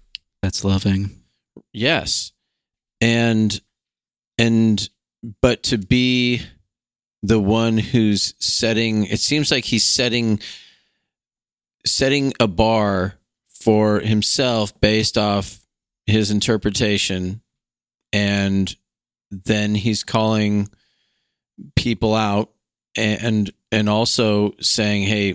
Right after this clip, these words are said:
Speaker 2: make sure that these people are cut out." From what I've heard, it seems like, uh, if <laughs> I were standing from afar and watching, which I guess I am right now, I'm like, "What,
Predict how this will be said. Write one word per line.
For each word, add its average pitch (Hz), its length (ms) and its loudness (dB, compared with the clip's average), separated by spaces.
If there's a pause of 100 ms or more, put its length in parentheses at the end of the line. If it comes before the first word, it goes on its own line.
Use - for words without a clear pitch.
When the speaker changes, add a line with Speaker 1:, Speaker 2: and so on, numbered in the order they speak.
Speaker 2:
make 98 260 0
sure 107 240 0
that 92 220 -2
these 107 280 2
people 98 320 -2
are 90 40 -6
cut 123 300 -2
out." 78 340 -6 (840)
From 107 500 0
what 110 220 2
I've 107 200 -2
heard, 110 520 2
it 104 100 -2
seems 113 520 0
like, 101 460 -4 (920)
uh, 92 480 0 (180)
if - 200 -2 (120)
<laughs> - 120 -4
I 139 160 0
were 117 180 2
standing 107 640 0 (520)
from 123 220 2
afar 117 400 0
and 98 140 0
watching, 110 720 -2 (140)
which 95 200 -4
I 92 160 -2
guess 98 280 -2
I 104 80 -2
am 117 240 0
right 98 180 0
now, 107 360 0 (580)
I'm 110 140 2
like, 110 180 0
"What, 120 300 -2